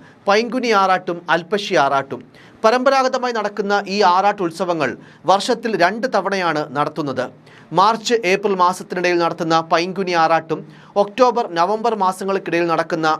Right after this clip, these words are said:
അൽപ്പശി ആറാട്ടും. ഈ ആറാട്ട് ഉത്സവങ്ങളുടെ ഭാഗമായ ഘോഷയാത്ര തിരുവനന്തപുരം അന്താരാഷ്ട്ര വിമാനത്താവളത്തിൻ്റെ റൺവേയിലൂടെ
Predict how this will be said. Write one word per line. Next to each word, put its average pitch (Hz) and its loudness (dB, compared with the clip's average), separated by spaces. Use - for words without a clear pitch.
അൽപ്പശി 170 -2
ആറാട്ടും. 135 0
ഈ - 6
ആറാട്ട് 254 2
ഉത്സവങ്ങളുടെ 226 0
ഭാഗമായ 185 0
ഘോഷയാത്ര 165 2
തിരുവനന്തപുരം 233 2
അന്താരാഷ്ട്ര 208 0
വിമാനത്താവളത്തിൻ്റെ 185 0
റൺവേയിലൂടെ 175 2